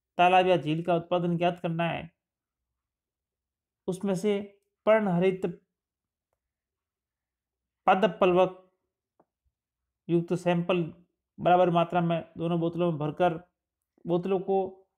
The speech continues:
समान गहराई पर दिन के तीव्र प्रकाश में लटकाया जाता है। बोतलों की गहराई सतह से उतनी रखती है, रखनी है जितना कि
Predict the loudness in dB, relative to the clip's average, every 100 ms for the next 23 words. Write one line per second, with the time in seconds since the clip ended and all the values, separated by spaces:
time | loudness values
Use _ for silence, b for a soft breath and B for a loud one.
0 | _ _ _ -2 2 4 2 0 0 -2
1 | -4 -10 -12 -20 _ _ _ _ _ _
2 | _ _ _ -4 -2 -2 -2 0 0 0
3 | -12 _ _ _ _ _ -2 -2 -2 -4
4 | -2 -2 -2 -6 -6 -2 0 0 -4 -8
5 | -8 -16 _ _ _ _ _ _ _ _
6 | _ _ _ _ _ _ _ -4 -4 0
7 | -2 -2 -2 0 2 0 -2 -6 -18 _
8 | _ _ _ _ -8 -4 -4 -4 -2 -2
9 | 0 -2 -2 -4 -4 -6 -6 -4 -2 -4
10 | -6 -6 -6 -6 -8 -10